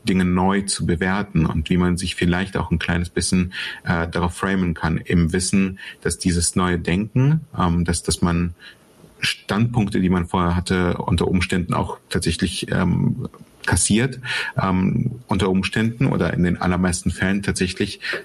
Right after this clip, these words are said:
zu Innovationen führen. Und, ähm, ist ein sehr, sehr zwar wissenschaftliches Buch, und das meine ich jetzt,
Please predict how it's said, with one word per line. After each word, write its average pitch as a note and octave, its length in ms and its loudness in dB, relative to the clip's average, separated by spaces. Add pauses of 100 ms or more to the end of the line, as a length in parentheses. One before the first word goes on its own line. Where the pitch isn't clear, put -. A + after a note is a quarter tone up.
zu G#2+ 480 2
Innovationen A#2 680 2
führen. - 500 0
Und, F2+ 540 0
ähm, F#2 420 0
ist - 180 -2
ein F#2 280 4
sehr, F#2 260 2
sehr F#2 400 0 (1160)
zwar F#2+ 200 0
wissenschaftliches G#2+ 840 0
Buch, A2+ 420 4 (380)
und F#2 220 2
das - 140 -2
meine F#2+ 160 2
ich F2+ 100 -4
jetzt, F#2 280 -2